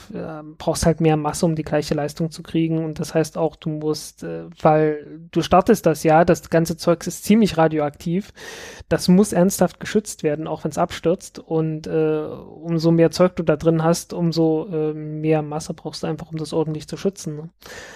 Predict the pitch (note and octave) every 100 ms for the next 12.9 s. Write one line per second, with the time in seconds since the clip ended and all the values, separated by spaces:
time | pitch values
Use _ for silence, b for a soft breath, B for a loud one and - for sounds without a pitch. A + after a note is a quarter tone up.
0 | B B B B B B B B B _
1 | _ _ _ _ _ A3 G#3 G3+ G#3+ -
2 | G3+ F3+ F#3 F3+ G#3+ - F#3 F3+ - F3
3 | F#3+ - - G#3 G3+ G3 F#3+ G3 F#3 F3
4 | F3 - - G#3+ A#3 - - F3+ A3+ A#3+
5 | F#3+ G3+ G3 - F3 F3 F3+ F3+ F3 F3
6 | E3+ E3 D#3+ F#3 F#3 - - _ _ _
7 | - F#3+ G3 F#3 F3+ E3+ G#3 F#3 D#3+ D3+
8 | D#3+ E3 E3 E3 - D3+ D3+ F3 B B
9 | B B B B B - F3+ F3+ F3 E3+
10 | E3 D#3 D3+ D3 D3 D3 - D#3 - -
11 | _ _ _ _ _ _ F#3+ F3+ F3 E3+
12 | E3 E3+ F3 D#3+ D#3+ D#3+ D#3+ F3